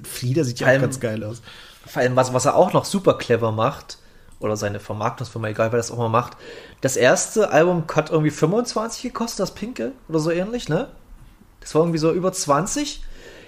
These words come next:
Speaker 2: Und die anderen drei kosten alle achtzehn.
Speaker 1: Moment, was? Ich hab auch noch das teuerste gekauft?
Speaker 2: Ja, ja, das ist halt so. Ich hab mein, ich, ich, was heißt, ich hab meins, ich hab dann, der hat da gedroppt halt.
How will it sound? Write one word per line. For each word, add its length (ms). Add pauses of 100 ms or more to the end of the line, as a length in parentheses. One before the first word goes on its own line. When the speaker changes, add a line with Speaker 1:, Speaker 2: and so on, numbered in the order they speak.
(120)
Speaker 2:
Und 120
die 80
anderen 300
drei 240
kosten 340
alle 280
achtzehn. 500 (720)
Speaker 1:
Moment, 400
was? 260
Ich 120
hab 100
auch 80
noch 100
das 200
teuerste 440
gekauft? 480 (840)
Speaker 2:
Ja, 160
ja, 140 (340)
das 160
ist 140
halt 160
so. 80
Ich 100
hab 100
mein, 320
ich, 320
ich, 280
was 120
heißt, 160
ich 40
hab 100
meins, 240
ich 160
hab 380
dann, 200 (220)
der 80
hat 160
da 80
gedroppt 500
halt. 200